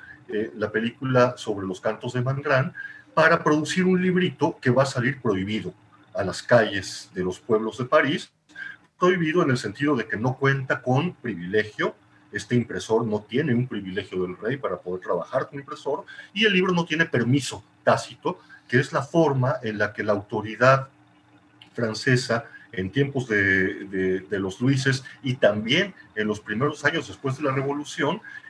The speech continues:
eh, la forma en la que encuentran la manera de permitir que el comercio del libro, pues, crezca, es dando permisos a discreción,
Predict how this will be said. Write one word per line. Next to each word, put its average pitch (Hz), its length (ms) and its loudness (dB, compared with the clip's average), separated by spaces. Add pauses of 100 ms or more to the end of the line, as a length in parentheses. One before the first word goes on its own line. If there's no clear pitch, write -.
(220)
eh, 123 200 2
la 110 120 0
forma 175 460 4
en 110 80 2
la 104 120 0
que 104 100 -14
encuentran 147 600 -2
la 104 80 0
manera 113 380 0
de 107 100 2
permitir 107 800 0
que 92 260 -6 (420)
el 95 200 -2
comercio 113 500 0
del 98 140 -2
libro, 107 600 -2 (960)
pues, 95 200 -6
crezca, 113 580 0 (220)
es 139 220 -2
dando 160 360 6
permisos 135 640 2
a 123 100 4
discreción, 131 600 -2